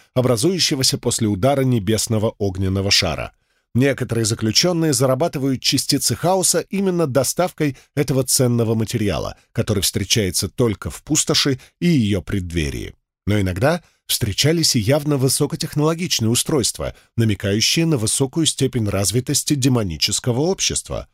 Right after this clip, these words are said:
То, что многие предпочитают использовать холодное оружие, еще ни о чем не говорит. Богатый демон может запросто активировать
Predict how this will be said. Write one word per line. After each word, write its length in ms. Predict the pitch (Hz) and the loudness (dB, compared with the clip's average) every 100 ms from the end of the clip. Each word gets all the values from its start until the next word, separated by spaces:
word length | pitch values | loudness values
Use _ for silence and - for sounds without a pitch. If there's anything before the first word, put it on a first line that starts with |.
| _ _ _ _ | _ _ _ _
То, 160 | 190 208 | 0 2
что 200 | - 131 | 2 2
многие 380 | 131 151 127 | 2 2 0
предпочитают 720 | 123 107 - 131 135 127 123 | -2 -4 -4 -2 0 2 2
использовать 520 | 120 - 135 117 123 - | 0 0 0 2 0 -2
холодное 600 | - 131 131 101 104 92 | 0 2 2 0 -4 -6
оружие, 600 | 90 110 151 156 180 - _ _ | -2 0 2 2 0 -2 _ _
еще 360 | 120 139 - | 0 2 0
ни 100 | 113 | 0
о 80 | 120 | 0
чем 220 | 120 135 | 0 2
не 80 | 135 | 2
говорит. 460 | 143 185 185 80 _ _ _ _ | 2 2 0 -4 _ _ _ _
Богатый 540 | 110 123 127 131 117 101 | 0 2 4 2 0 -2
демон 400 | 98 156 170 151 | 2 2 4 2
может 340 | 127 113 98 | 2 0 -2
запросто 500 | 82 151 - 147 - | 0 0 0 -2 0
активировать 680 | 127 - 120 147 156 143 - | -2 -2 2 2 4 0 -2